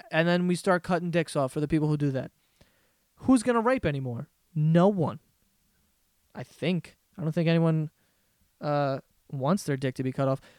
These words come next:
But that's what we should do. Just cut 'em off. Because even if they tried to do it after they got away with the first one, now you can't.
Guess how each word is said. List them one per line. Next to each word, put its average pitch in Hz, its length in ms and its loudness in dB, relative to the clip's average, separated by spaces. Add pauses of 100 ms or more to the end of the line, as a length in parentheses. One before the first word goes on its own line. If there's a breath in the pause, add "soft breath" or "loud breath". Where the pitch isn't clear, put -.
But 190 80 4
that's 233 140 4
what 247 80 -4
we 262 80 2
should 226 200 -2
do. 214 240 2
Just - 220 -4
cut 220 220 2
'em 226 120 2
off. 247 240 2
Because 196 280 4
even 233 180 2
if 233 80 0
they 233 100 4
tried 226 300 4
to 214 80 -6
do 220 300 6
it 202 160 6
after 196 240 0
they 196 80 4
got 202 180 4
away 208 180 4
with 190 80 0
the 175 80 -2
first 240 320 0
one, 202 240 2 (160)
now 190 180 2
you 214 160 0
can't. 240 320 -4